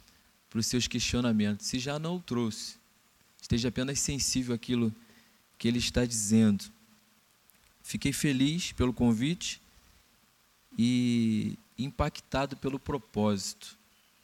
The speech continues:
Vinte e um dias de oração, vinte e um dias a igreja reunida com um propósito específico.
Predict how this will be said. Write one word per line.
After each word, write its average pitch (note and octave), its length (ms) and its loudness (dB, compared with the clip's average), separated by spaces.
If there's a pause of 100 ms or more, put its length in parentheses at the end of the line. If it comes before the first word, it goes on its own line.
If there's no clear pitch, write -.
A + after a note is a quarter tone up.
(460)
Vinte C3+ 480 -2
e E3 40 2
um C#3+ 140 0
dias C#3 560 -2 (480)
de G#2+ 140 0
oração, G#2+ 600 0 (480)
vinte A#2+ 340 -4
e - 20 -4
um B2 100 0
dias B2+ 560 0 (560)
a A2 80 0
igreja A#2+ 400 0
reunida A#2 580 0 (480)
com C3 140 -6
um C#3+ 40 -6
propósito C3 680 -2
específico. - 800 -6